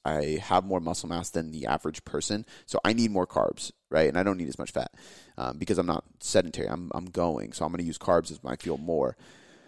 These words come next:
So I think as you, like, it's kinda like this scale of,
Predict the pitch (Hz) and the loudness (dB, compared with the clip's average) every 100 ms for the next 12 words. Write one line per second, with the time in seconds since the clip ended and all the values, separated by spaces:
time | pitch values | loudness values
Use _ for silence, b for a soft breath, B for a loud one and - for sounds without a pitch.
0 | b b - 135 117 110 110 B B - | b b 6 8 10 8 6 B B -8
1 | - 127 165 175 - - - - 98 117 | 2 4 4 2 -8 -8 -8 0 2 4
2 | 113 - 104 120 98 - - 143 117 107 | 2 2 4 4 4 -2 4 6 6 6
3 | - - 101 98 85 85 | 2 6 8 8 6 0